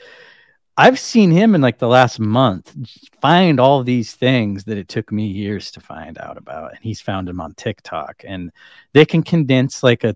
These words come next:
three-hour episode. If, if you're good at TikTok, you can make, like, a really short, concise clip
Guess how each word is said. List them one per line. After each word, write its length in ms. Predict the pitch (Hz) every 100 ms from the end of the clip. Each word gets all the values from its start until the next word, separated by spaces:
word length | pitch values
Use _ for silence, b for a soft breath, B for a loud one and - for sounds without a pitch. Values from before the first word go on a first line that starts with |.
| - -
three-hour 500 | - 139 135 135 117
episode. 600 | 127 139 - 117 113 110
If, 180 | 110 123
if 140 | -
you're 140 | 170
good 260 | 170 123 175
at 140 | -
TikTok, 520 | - 139 - 98 85 -
you 140 | 117
can 180 | - 117
make, 240 | 98 95
like, 180 | 98 90
a 60 | 90
really 400 | 92 107 120 110
short, 540 | - - 117 120 -
concise 760 | 110 - - - 101 104 - -
clip 500 | - - 143 123